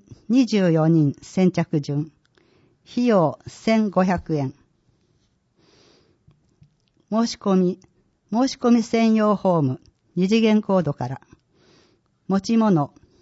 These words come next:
エプロン、手拭き、筆記用具。みりん料理とみりんカクテル、それぞれの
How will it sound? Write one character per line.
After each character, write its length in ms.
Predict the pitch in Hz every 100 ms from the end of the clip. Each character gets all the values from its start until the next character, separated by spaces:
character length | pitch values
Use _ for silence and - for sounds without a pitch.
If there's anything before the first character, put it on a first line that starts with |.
| _ _ 226
エ 100 | 269
プ 160 | 214
ロ 140 | 180 139
ン、 140 | 131 _ _ _ -
手 140 | 196
拭 180 | - -
き、 260 | - 190 - _ _ _ -
筆 180 | 214
記 280 | - - 226
用 280 | 214 185 143
具。 120 | 135 _ _ _ _ _ _ _ _ _ _ _ _ _ _ _ -
み 160 | 180 214
り 160 | 269
ん 120 | 262 240
料 200 | 247 208
理 140 | 165
と 300 | - 143 - _ _ -
み 100 | 202
り 140 | 262
ん 80 | 262
カ 140 | 247 240
ク 120 | -
テ 140 | 165
ル、 220 | 147 135 _
そ 200 | - -
れ 120 | 247
ぞ 120 | 226 190
れ 140 | 180
の 240 | 156 143